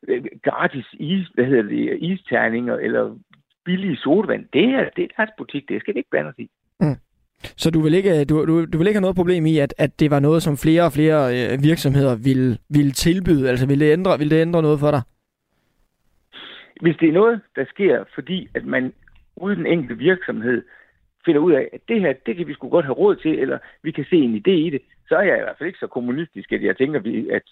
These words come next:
Speaker 1: vi skal forbyde det. Det skal de selv have lov at bestemme. Men det skal ikke være staten, der kommer og bestemmer det,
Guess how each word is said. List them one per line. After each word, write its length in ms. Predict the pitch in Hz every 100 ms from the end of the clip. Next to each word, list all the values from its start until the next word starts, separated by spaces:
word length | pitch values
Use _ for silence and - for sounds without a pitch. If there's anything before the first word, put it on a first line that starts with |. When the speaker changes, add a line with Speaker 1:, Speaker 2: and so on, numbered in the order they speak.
| _ -
Speaker 1:
vi 100 | 110
skal 140 | -
forbyde 320 | - 92 277 -
det. 100 | 90 _
Det 220 | 131 208 -
skal 160 | _ 95
de 120 | 98
selv 160 | 147 123
have 80 | 101
lov 160 | 104
at 60 | 117
bestemme. 340 | 107 120 95 - _ _
Men 140 | 117
det 120 | 104 101
skal 120 | 190
ikke 100 | 196
være 100 | 101
staten, 300 | - 175 -
der 80 | -
kommer 240 | - 110
og 60 | 98
bestemmer 340 | - 110 98
det, 100 | -